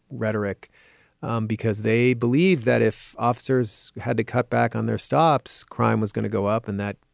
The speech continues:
definitely did not happen. Crime continued to go down, and meanwhile, stops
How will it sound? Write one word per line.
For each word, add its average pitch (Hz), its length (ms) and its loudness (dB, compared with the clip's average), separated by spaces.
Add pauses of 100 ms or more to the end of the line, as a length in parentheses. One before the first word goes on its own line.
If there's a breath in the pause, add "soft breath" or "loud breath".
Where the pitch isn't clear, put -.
(380)
definitely 120 320 0
did 101 120 0
not 107 220 0
happen. 104 520 -2 (280)
Crime 107 300 -4
continued 127 440 -2
to 120 80 2
go 110 140 2
down, 101 400 -2
and 98 200 -6
meanwhile, 110 480 -2
stops - 540 -2